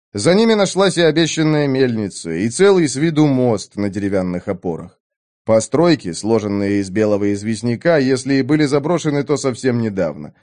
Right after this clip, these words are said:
Крыши прохудились, но не рухнули, а стены выглядели вполне крепко.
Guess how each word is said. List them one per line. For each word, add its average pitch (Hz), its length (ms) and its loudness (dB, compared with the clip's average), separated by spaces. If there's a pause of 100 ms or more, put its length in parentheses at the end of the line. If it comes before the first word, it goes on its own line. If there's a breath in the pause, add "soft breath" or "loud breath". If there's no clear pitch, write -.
(240)
Крыши 202 320 0
прохудились, 139 720 0
но 139 140 2
не 139 120 2
рухнули, 117 540 -2
а 107 240 2
стены 180 440 0
выглядели 151 480 0
вполне 123 440 0
крепко. - 520 -10